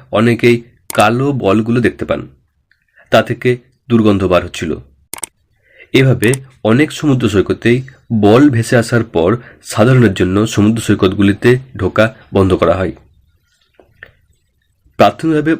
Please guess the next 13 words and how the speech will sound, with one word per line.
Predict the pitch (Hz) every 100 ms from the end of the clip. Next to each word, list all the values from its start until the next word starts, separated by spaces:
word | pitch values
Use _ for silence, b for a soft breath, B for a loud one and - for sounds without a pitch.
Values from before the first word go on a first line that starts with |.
| -
মনে | 95 113
করা | 123
হয়েছিল | 98 92 101 127 143 _ _
সমুদ্রে | - 113 123 123 139
কোথাও | 127 101 117 127 131 B 107
জাহাজ | 101 101 123 135 131
থেকে | 123 - 127
তেল | - 104 117 123
ছড়িয়ে | 117 107 95
পড়ার | 92 90
পর | 107 120 131 B
সেই | - 117 107 107 b _
তেল | 123 127